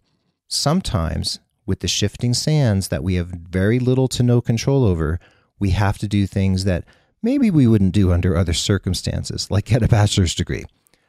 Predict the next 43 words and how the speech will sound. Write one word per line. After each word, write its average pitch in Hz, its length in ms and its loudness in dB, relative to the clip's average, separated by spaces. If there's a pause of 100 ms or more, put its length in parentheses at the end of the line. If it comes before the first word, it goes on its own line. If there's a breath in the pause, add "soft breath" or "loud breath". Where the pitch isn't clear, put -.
So 101 460 -2 (460)
you 98 140 -2
might 90 300 0
have 90 240 -2
to - 100 -10
do - 180 -8
it. - 140 -14 (680)
I'll 131 100 2
give 123 160 4
a 113 60 0
personal 151 440 2
example. 90 600 -2 (180)
People 143 320 2
often 110 340 2
tell 98 240 0
me 95 140 2
that 87 240 -2
it's - 220 -6
time 98 340 0
for 98 140 -2
me 90 180 0
to 87 80 -2
get 85 160 -2
a 82 40 -2
master's 82 580 -2
degree, - 380 -12
that 87 120 -4
I, 85 160 -2
quote 98 260 -2
unquote, 92 500 -2
should 82 600 -2 (460 soft breath)
get 85 160 -2
a 85 60 0
master's 101 520 0
degree. - 380 -10 (320 soft breath)
And 156 120 2
I've 151 120 2
given 233 300 2
that 95 160 4
a 85 60 0
lot 80 220 0
of 80 100 -4
thought. - 420 -4